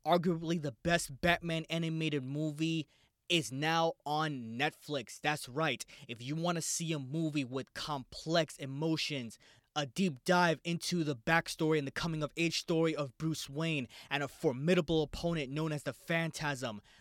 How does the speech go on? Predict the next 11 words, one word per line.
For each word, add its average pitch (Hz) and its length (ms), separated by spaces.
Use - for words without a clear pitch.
I 151 240
promise 160 680
you 143 440
it 147 180
will 147 160
be 147 160
the 135 140
best 147 440
watch 139 560
ever. 131 720
Ever. 135 1120